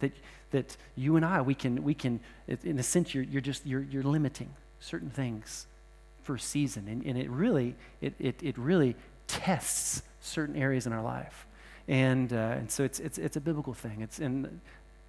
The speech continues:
this is not legalistic. This is the high wisdom of God's word. This is the high wisdom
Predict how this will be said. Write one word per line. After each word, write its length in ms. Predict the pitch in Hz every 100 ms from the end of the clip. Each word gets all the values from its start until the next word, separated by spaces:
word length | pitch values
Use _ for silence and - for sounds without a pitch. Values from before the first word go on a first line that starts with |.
| - -
this 140 | 135 143
is 80 | 139
not 200 | 151 175
legalistic. 680 | 160 160 175 - - - - - - - -
This 380 | 120 180 - -
is 420 | 147 143 131 - - -
the 180 | 120 110
high 580 | 104 - - 151 143 131
wisdom 600 | 127 123 120 120 120 - - - - - - - - - - -
of 100 | -
God's 280 | 104 101 117
word. 200 | - - - - - - - -
This 120 | -
is 100 | -
the 100 | -
high 360 | - - 120
wisdom 440 | 123 123 107 107